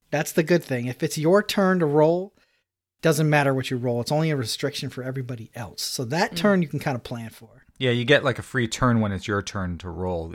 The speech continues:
Speaker 3: Free meaning that you can place, you have no restrictions on your placements. You can pretty much go anywhere you want on your board.
Speaker 1: Yeah.
Speaker 2: A very cool idea.
Speaker 3: And you can see why that's an important part of the game. Otherwise, it's a, it's just a free-for-all, and really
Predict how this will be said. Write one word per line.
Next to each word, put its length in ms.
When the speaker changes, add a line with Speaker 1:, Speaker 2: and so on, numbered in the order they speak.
Speaker 3:
Free 440
meaning 400
that 180
you 140
can 160
place, 420
you 60
have 100
no 100
restrictions 560
on 160
your 120
placements. 480
You 60
can 120
pretty 180
much 200
go 140
anywhere 360
you 140
want 280
on 220
your 160
board. 340
Speaker 1:
Yeah. 280
Speaker 2:
A 80
very 440
cool 340
idea. 460
Speaker 3:
And 120
you 80
can 100
see 140
why 120
that's 200
an 60
important 440
part 240
of 80
the 60
game. 640
Otherwise, 580
it's 140
a, 60
it's 140
just 180
a 60
free-for-all, 880
and 180
really 320